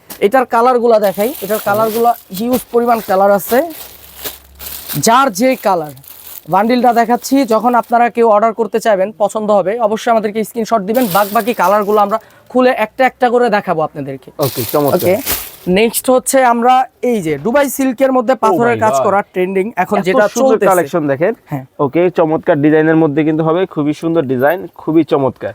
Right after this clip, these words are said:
Speaker 1: আপনারা
Speaker 2: Wow।
Speaker 1: টাকা দিয়ে অবশ্যই প্রোডাক্ট কিনবেন।
Speaker 2: আচ্ছা, এই যে ইসলামপুরে যে আপনারা বিক্রি করতেছেন, আপনারা কি হোলসেলে বিক্রি করবেন, শুধু খুচরা নিতে পারবে না?
Speaker 1: এইটা আপনার অডিয়েন্সের জন্য আমরা খুচরা দিব। আমরা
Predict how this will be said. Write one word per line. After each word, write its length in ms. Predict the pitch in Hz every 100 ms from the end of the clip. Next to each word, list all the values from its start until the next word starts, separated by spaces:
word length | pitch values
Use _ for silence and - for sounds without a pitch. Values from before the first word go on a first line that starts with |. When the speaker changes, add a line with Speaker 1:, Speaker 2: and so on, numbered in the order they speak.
| -
Speaker 1:
আপনারা 420 | 180 - 233 240
Speaker 2:
Wow। 100 | 220
Speaker 1:
টাকা 260 | 233 240 240
দিয়ে 400 | 247 254 277 302 _ _ _ -
অবশ্যই 440 | 214 277 - 302
প্রোডাক্ট 360 | 285 247 240 -
কিনবেন। 380 | 226 175 147 139
Speaker 2:
আচ্ছা, 280 | 147 165 156 _ -
এই 120 | 196
যে 80 | 220 -
ইসলামপুরে 640 | 190 - 247 226 254 254
যে 80 | 240
আপনারা 280 | 190 202 196
বিক্রি 280 | 196 240
করতেছেন, 460 | 208 156 147 143 110 _ _
আপনারা 340 | 143 170 226 240
কি 80 | 262
হোলসেলে 500 | 180 175 190 277 294
বিক্রি 220 | 294 269
করবেন, 220 | 285 277
শুধু 180 | 247 214
খুচরা 300 | 220 208 262
নিতে 160 | 285
পারবে 220 | 311 302 269
না? 200 | 151 120 _ -
Speaker 1:
এইটা 600 | 185 214 262 262 262 262 - _ -
আপনার 640 | 226 - 285 311 339 339 330
অডিয়েন্সের 640 | - 247 269 277 285 262
জন্য 300 | 254 262 262
আমরা 320 | 269 233 240
খুচরা 360 | 226 240 - 233
দিব। 200 | 202 151
আমরা 460 | 156 190 233 240